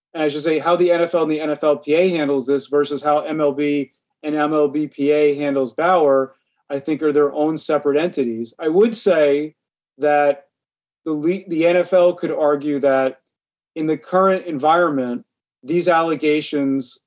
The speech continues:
against Watson are more damaging to the league brand because more attention is being paid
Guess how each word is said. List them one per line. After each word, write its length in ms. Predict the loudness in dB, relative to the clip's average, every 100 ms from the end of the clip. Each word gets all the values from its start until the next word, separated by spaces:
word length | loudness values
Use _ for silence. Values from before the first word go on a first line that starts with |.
| -10
against 380 | -2 -2 -2 0
Watson 500 | 2 0 -2 -4 -4
are 200 | -4 -6
more 320 | -2 0 0
damaging 560 | 0 -2 -2 -4 -4 -6
to 100 | -4
the 80 | -4
league 280 | -2 -4
brand 560 | -4 -2 -2 -4 -8 -12 _ _ _ _ -12
because 280 | -4 -4
more 240 | 0 0 0
attention 420 | -2 -6 -4 -4
is 100 | -4
being 260 | -2 -4 -2
paid 560 | 0 2 2 0 -4